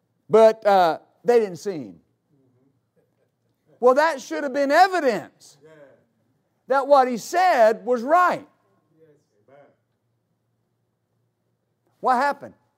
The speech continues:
Speaker 1: They forgot what he said. They forgot what he said.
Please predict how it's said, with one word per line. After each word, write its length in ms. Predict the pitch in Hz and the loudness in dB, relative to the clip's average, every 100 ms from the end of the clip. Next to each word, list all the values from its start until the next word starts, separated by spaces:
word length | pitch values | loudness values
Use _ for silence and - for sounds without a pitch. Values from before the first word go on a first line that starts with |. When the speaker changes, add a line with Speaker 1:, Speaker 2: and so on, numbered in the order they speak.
| _ | _
Speaker 1:
They 120 | 190 | -6
forgot 380 | 180 170 214 220 | -6 -6 -4 -4
what 160 | 185 156 | -4 -8
he 60 | |
said. 360 | 139 262 214 - _ _ _ _ _ _ _ _ _ _ _ _ _ _ _ _ _ - | -8 -8 -8 -10 _ _ _ _ _ _ _ _ _ _ _ _ _ _ _ _ _ -6
They 140 | 180 | -4
forgot 400 | 147 165 220 208 | -4 -4 -4 -2
what 160 | 190 160 | -4 -6
he 80 | |
said. 400 | 151 269 269 110 | -8 -4 -4 -4